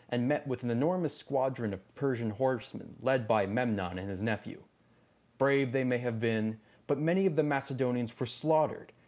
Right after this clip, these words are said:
with a few retreating back to Alexander's fold. With the attention of most of the Persian cavalry drawn towards the Macedonian right wing,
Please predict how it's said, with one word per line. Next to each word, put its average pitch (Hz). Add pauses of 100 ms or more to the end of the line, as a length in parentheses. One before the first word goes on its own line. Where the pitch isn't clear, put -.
(160)
with 117
a 107
few 156
retreating 139
back 123
to -
Alexander's 98
fold. - (680)
With 131
the 147
attention 170
of 131
most 135
of 135
the 127
Persian 135
cavalry 123
drawn 120
towards 113
the 117
Macedonian 117
right 110
wing, 101